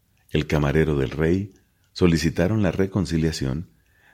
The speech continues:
ya que importaban sus víveres del territorio del rey.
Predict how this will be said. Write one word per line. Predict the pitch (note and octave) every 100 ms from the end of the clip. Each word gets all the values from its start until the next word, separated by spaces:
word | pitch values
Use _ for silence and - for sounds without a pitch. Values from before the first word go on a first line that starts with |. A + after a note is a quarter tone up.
| _
ya | D#2+ D#2
que | F#2
importaban | F2+ D2 C2+ D#2+ E2 D#2+
sus | D2+ C2
víveres | G2+ G#2+ F2 F2 G2+ - _ -
del | C2+ C#2
territorio | C#2+ C#2 - C#2 C#2+
del | C#2 C2
rey. | C2+ C2+ B1